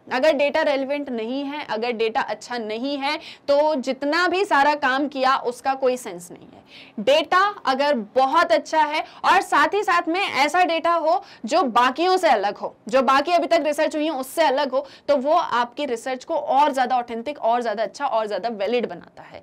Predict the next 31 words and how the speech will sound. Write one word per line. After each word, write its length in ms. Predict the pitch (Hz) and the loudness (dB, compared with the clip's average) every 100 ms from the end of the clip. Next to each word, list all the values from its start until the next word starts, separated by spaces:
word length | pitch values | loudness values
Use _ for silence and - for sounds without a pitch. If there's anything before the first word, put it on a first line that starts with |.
| - - _ | -20 -20 _
तो 80 | 320 | -4
डेटा 400 | 254 226 247 339 | 0 2 4 2
कलेक्शन 380 | 339 302 302 320 | 0 -2 -2 -6
सबसे 280 | 294 - 294 | -6 -6 -6
इंपॉर्टेंट 420 | 247 214 247 247 | -4 -4 -4 -8
स्टेप 300 | 247 233 240 | -8 -8 -6
होती 260 | 208 240 240 | -8 -8 -8
है 220 | 269 - _ | -10 -10 _
साइकोलॉजिकल 720 | - 240 220 240 214 214 - - | -4 -4 -2 -2 -2 -4 -8 -8
इंक्वायरी 420 | 190 180 190 202 | -14 -8 -6 -6
के 100 | 240 | -8
अंदर, 280 | 262 220 269 294 - - | -8 -4 -6 -6 -12 -6
and 200 | 233 226 | -4 -4
these 320 | 240 302 330 | -2 -2 -4
were 200 | 226 247 294 - | -2 -2 -2 0
all 380 | 247 269 320 339 | 4 6 6 4
the 120 | 294 311 233 | 0 -2 -4
methods 360 | 214 254 254 - | -6 -6 -6 -4
of 180 | 170 | -4
your 120 | 226 240 | -4 -6
psychological 640 | 208 190 202 202 247 262 202 | -6 -6 -8 -6 -8 -10 -12
inquiry, 560 | 180 185 196 208 349 381 - _ _ _ _ - - 277 | -10 -6 -4 -2 -4 -6 -16 _ _ _ _ -20 -10 -4
जिसमें 320 | 247 269 269 | -2 -2 -2
जो 80 | 240 | 0
लास्ट 320 | 202 247 269 | 2 0 -2
हमने 160 | 233 226 | -6 -6
डिस्कस 280 | 196 220 | -8 -10
करी, 180 | 220 214 | -8 -6
that 200 | 240 160 | -6 -6
is 120 | 185 190 | -8 -6
your 140 | 226 | -6